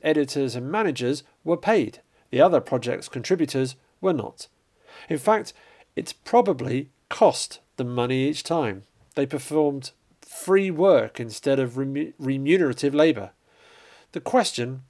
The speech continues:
was such a no-brainer that our economist wouldn't even have considered putting it on an exam for her M B A class. It was too easy. But you know how things turned out. On October the thirty-first, two thousand and nine,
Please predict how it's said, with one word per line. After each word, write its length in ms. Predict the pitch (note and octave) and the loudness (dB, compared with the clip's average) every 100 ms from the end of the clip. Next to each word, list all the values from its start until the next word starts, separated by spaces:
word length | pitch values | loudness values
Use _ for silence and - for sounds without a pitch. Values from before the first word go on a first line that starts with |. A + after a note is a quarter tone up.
| _ _ - | _ _ -10
was 100 | C#3 | -6
such 400 | - A#3 A3 - | 0 2 2 0
a 20 | |
no-brainer 540 | G3 E3 C3 B2 B2 | 0 2 4 4 2
that 80 | B2 | 0
our 100 | A#2 | 0
economist 640 | A#2+ - F3 E3 E3 D3+ - | 0 -2 -2 0 -2 -4 -4
wouldn't 340 | D3+ D#3+ F#3+ | -2 -2 -4
even 320 | F3+ E3 D#3 | -2 0 0
have 200 | C#3+ D3+ | -4 -6
considered 840 | - D#3+ C3+ - - A3+ A#2+ G#2+ - - - - | -6 -6 -6 -4 -2 -2 -2 -6 -10 -20 -20 -6
putting 320 | - - E3+ | -4 0 0
it 200 | C#3+ C3 | 0 -2
on 120 | C#3 | -4
an 100 | B2 | -4
exam 460 | A#2+ A#2 D3 C3+ C#3 | -4 -4 -2 0 -2
for 160 | C3 A#2 | -4 -6
her 180 | A2+ | -2
M 140 | A#2+ B2 | -2 -2
B 100 | B2 | -2
A 160 | A2+ | -4
class. 400 | G#2+ A#2 G2+ F#2+ - | -4 -6 -6 -6 -6
It 60 | F3+ | -6
was 120 | F#3+ | -4
too 220 | - A3 | 0 2
easy. 340 | A#3+ B2 G2 - _ _ _ _ _ _ _ _ _ _ _ | 2 -2 -10 -14 _ _ _ _ _ _ _ _ _ _ _
But 100 | - | -8
you 180 | D3 G3 | -2 0
know 140 | F#3 | 2
how 160 | D3+ D#3+ | 0 -2
things 260 | C#3+ E3 C#3 | -4 -6 -2
turned 240 | E3 D#3+ | -2 0
out. 360 | G3 A#2 - - _ _ _ _ _ _ _ _ - | -2 -2 -10 -20 _ _ _ _ _ _ _ _ -6
On 100 | C3+ | -6
October 320 | C#3 - G3 | -4 2 2
the 100 | G3+ | 2
thirty-first, 640 | F#3+ G3+ F#3+ - B2+ C#3 - | 0 0 0 0 0 0 -2
two 160 | G3 | -4
thousand 440 | F#3+ F#3 F3+ D3+ D3+ | -2 0 0 -2 -4
and 120 | C3+ | -4
nine, 300 | A#2 A2+ C3+ | -4 -6 -6